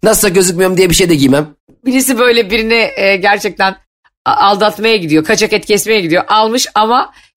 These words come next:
Speaker 2: çakma almış. Çin malı. Eminönü'nden almış görünmezlik <laughs> perdesini. Böyle hafif seçiliyor ama o olduğu da belli. Rezalet değil mi ya?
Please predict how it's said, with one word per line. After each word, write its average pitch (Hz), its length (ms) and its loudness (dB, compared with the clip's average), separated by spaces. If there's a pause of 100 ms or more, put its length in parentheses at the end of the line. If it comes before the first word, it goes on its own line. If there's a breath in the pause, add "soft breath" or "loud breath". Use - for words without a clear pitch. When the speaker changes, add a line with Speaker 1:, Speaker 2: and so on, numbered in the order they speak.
(140)
Speaker 2:
çakma 240 420 0
almış. 170 220 -2
Çin 247 180 0
malı. 190 200 0
Eminönü'nden 214 520 2
almış 196 300 0
görünmezlik 190 680 -2 (200)
<laughs> - 220 -18
perdesini. 214 600 0 (1040 loud breath)
Böyle 247 280 2 (240 loud breath)
hafif 302 320 0
seçiliyor 277 560 2
ama 247 180 2
o 247 60 4
olduğu 262 400 2
da 240 120 2
belli. 180 240 -2
Rezalet 247 480 0
değil 320 140 2
mi 202 80 -4
ya? 175 240 -4